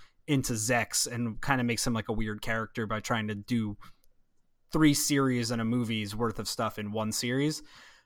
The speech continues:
Marimea is just like Mineva Zabi, like, oh, this, like, sort of princess character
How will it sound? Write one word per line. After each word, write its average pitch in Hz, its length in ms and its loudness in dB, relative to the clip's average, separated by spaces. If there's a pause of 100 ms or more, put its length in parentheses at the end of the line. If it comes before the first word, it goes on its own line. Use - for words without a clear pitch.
(120)
Marimea 165 720 6
is 131 360 2 (680)
just 170 280 6
like 180 160 4
Mineva 165 280 6
Zabi, 139 440 6
like, 110 300 2
oh, 175 160 8
this, 127 260 2
like, 120 280 -4
sort 156 260 4
of 156 120 4
princess 156 460 6
character 120 680 4